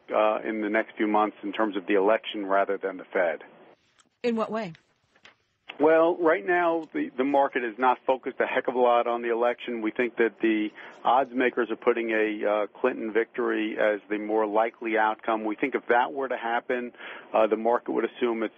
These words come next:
Speaker 1: it's following a lot of the, uh, President Obama policies with a slightly better economy bias. Uh, so that would be a modest positive for the market. Uh, we think, uh, if, uh,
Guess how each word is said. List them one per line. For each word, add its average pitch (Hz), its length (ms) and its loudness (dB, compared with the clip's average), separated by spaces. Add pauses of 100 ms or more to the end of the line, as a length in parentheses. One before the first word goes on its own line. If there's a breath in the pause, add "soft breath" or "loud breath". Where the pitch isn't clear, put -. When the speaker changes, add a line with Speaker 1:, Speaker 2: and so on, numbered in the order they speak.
Speaker 1:
it's - 180 -4 (100)
following 113 360 2
a 107 40 -4
lot 110 200 2
of 110 160 -4
the, 104 140 0
uh, 98 80 2 (280)
President 113 300 0
Obama 107 540 0
policies 123 840 0
with 107 160 -4
a 101 240 2 (500 loud breath)
slightly 131 400 2
better 117 440 2
economy 120 640 -2 (160)
bias. 120 500 2 (500 loud breath)
Uh, 113 140 4 (100)
so 151 60 4
that 196 120 4
would 196 80 0
be 165 100 0
a 135 40 -2
modest 120 380 0 (100)
positive 123 500 0 (120)
for 127 80 0
the 120 80 -2
market. 120 500 0 (340 loud breath)
Uh, 117 140 4
we 120 160 2
think, 147 220 -2 (180)
uh, 127 180 4
if, 127 220 0 (320)
uh, 117 280 0